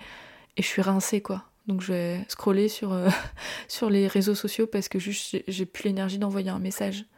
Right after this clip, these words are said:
Là où, euh, peut-être qu'on était ces mêmes personnes qui critiquaient <laughs> les parents, euh, de notre entourage en disant « ouais, quand même, ils abusent ». Je me dis aussi que j'ai envie de créer des lieux de rencontre. Et, euh, je dézoome un peu, mais, enfin, je, je change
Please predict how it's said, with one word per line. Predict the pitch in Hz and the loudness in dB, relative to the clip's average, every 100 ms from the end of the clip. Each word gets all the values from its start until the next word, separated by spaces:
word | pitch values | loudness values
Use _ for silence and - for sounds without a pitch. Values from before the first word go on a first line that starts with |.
| _ _ - | _ _ 0
Là | 190 190 | 4 6
où, | 202 208 | 6 4
euh, | 170 165 170 _ | 2 0 -6 _
peut-être | - 208 220 | -2 2 2
qu'on | - 208 | 4 2
était | 185 - | 2 0
ces | 202 | 0
mêmes | 190 190 | 0 0
personnes | 190 - 202 | -2 0 0
qui | 202 202 185 | 0 -4 -6
critiquaient | - 202 - 202 214 220 - | -6 -6 -4 0 0 0 0
<laughs> | 214 - - - | 0 0 -6 -4
les | 214 | 0
parents, | 208 190 190 202 233 _ - - - - - | 2 0 0 -4 -6 _ -16 -14 -16 -20 -4
euh, | 202 185 | -2 0
de | 185 | 0
notre | 190 185 - | 0 0 0
entourage | 185 185 190 196 | 0 2 2 2
en | |
disant « | 180 180 185 | -2 -2 -2
ouais, | 180 | -2
quand | 185 185 | -4 -4
même, | 180 | -2
ils | 185 180 | -2 -2
abusent ». | 170 185 190 208 _ - | -2 -4 -6 -10 _ 0
Je | 214 | 6
me | 202 | 6
dis | 202 240 | 6 4
aussi | 202 226 | 4 -2
que | - 208 190 190 190 _ _ - _ _ _ | 0 0 0 -2 -8 _ _ -20 _ _ _
j'ai | - 196 | 0 4
envie | 190 190 | 4 4
de | 226 | 0
créer | - 214 208 | -2 2 4
des | 202 | 4
lieux | 185 214 | 4 2
de | 185 | 2
rencontre. | 170 - 196 185 - 180 - - - - - - | 0 2 0 0 -4 -6 -6 -16 -20 -20 -20 -2
Et, | - 185 | 2 4
euh, | 175 185 - _ _ - | 2 0 -4 _ _ -2
je | 180 | 4
dézoome | 214 220 269 | 4 6 6
un | 202 | 6
peu, | - | 6
mais, | 240 202 185 180 | 4 4 2 -2
enfin, | 185 175 | -2 -2
je, | - | -2
je | - 185 | 0 2
change | - 233 220 | 4 4 4